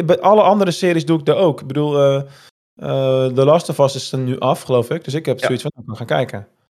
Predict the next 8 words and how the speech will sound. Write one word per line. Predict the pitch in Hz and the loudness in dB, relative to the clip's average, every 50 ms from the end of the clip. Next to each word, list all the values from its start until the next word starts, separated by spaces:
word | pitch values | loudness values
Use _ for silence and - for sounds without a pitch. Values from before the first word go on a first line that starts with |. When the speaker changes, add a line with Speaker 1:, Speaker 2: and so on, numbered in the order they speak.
| _ _ | _ _
Speaker 2:
Ja. | - 127 104 - - _ _ _ _ _ _ _ _ _ _ _ _ | -6 -4 -4 -6 -8 _ _ _ _ _ _ _ _ _ _ _ _
Speaker 1:
Dus, | - 113 110 - | -14 -14 -10 -6
eh, | 120 117 110 110 110 | -4 -2 -2 -2 -2
dat | 110 123 123 123 | -4 -4 -6 -6
is, | 110 - - | -8 -6 -4
eh, | 117 110 110 110 110 - | -2 0 0 -2 -2 -4
inderdaad, | 117 117 113 120 123 123 131 131 - - | -4 -4 -2 0 0 0 -2 -4 -4 -2
eh, | 123 123 120 120 120 120 120 120 117 117 117 117 120 123 | -2 0 0 0 0 0 -2 -4 -4 -6 -8 -8 -10 -12